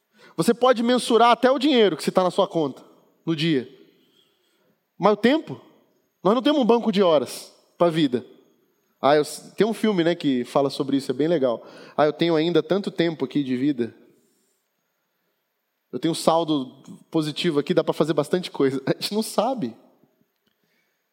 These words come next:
Gente, e é tão im-, é tão impressionante isso, como a gente... Meu avô falava um negócio que eu dava risada no início, e agora eu percebo que tem muita,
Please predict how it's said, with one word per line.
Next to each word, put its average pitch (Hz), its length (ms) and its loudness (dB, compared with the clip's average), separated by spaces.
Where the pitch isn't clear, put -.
Gente, 190 300 0
e 190 40 4
é 175 60 2
tão 233 220 0
im-, 202 200 -2
é 165 60 4
tão 185 180 -2
impressionante 196 800 0
isso, 170 300 -2
como 160 220 -2
a - 20 -2
gente... 151 360 -4
Meu 175 160 2
avô 196 180 2
falava 190 320 4
um 170 40 -2
negócio 165 360 2
que - 60 -4
eu 180 100 2
dava 175 180 4
risada 175 460 2
no 151 80 -4
início, 170 340 -4
e 180 60 4
agora 220 280 4
eu 185 300 2
percebo 202 460 0
que - 100 -12
tem 214 140 -2
muita, 262 340 -2